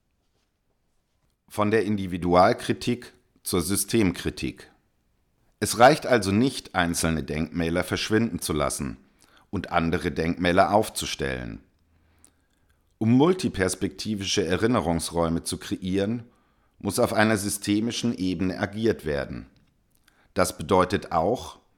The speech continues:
statt einzelne Menschen von anderen Erinnerungen zu überzeugen, gilt es, die Mechanismen,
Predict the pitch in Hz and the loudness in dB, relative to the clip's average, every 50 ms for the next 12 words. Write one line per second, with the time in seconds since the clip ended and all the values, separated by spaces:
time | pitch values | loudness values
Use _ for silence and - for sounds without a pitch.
0 | _ _ _ _ - - - 104 98 - - 107 110 139 151 - - 117 110 107 | _ _ _ _ -12 -4 -2 -2 -2 0 0 0 0 0 0 0 0 0 0 0
1 | 98 98 98 110 123 135 - - - 101 104 101 - 107 104 90 - 95 104 110 | 0 0 0 0 -2 -2 -2 -2 -2 -2 -4 -4 -4 -6 -6 -6 -4 -4 -4 -2
2 | 113 117 110 110 104 101 98 95 87 101 101 104 104 90 92 95 95 92 - - | -2 -2 -2 -2 -2 0 0 0 0 0 0 0 0 -2 -2 -2 -2 -2 -4 -4
3 | - 85 76 82 80 - - - 104 110 110 104 78 80 80 92 110 - - _ | -6 -4 -4 -4 -4 -4 -4 -2 -2 0 0 0 0 -2 -2 -4 -6 -8 -14 _
4 | _ _ _ _ _ _ _ _ _ _ - 113 127 131 - 143 - - - 107 | _ _ _ _ _ _ _ _ _ _ 4 4 4 4 4 0 -2 -2 -2 -2
5 | 95 92 85 - 90 80 82 87 107 107 - - 113 113 113 117 127 120 - | 0 0 0 0 0 0 2 2 0 0 -2 -2 -2 -2 -2 -2 -4 -6 -10